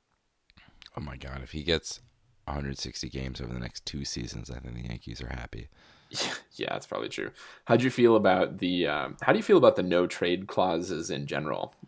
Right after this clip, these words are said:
Speaker 2: and just reporting around them?
Speaker 1: I, <laughs> I love the Cardinals' face getting ground into the dirt.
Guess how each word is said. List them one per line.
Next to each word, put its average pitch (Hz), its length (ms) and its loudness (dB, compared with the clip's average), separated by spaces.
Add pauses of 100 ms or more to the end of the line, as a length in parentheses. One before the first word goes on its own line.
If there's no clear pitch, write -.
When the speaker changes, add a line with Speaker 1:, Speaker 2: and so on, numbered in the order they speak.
(300)
Speaker 2:
and 80 340 2 (100)
just 104 280 2
reporting 95 680 4
around 50 300 -6
them? - 220 -8 (500)
Speaker 1:
I, 73 160 0 (220)
<laughs> - 200 -12
I 71 120 -4
love 65 600 -4 (140)
the - 80 -14
Cardinals' 62 720 -6
face - 460 -10
getting 60 240 -8
ground 57 480 -8
into 58 160 -10
the - 80 -10
dirt. - 340 -8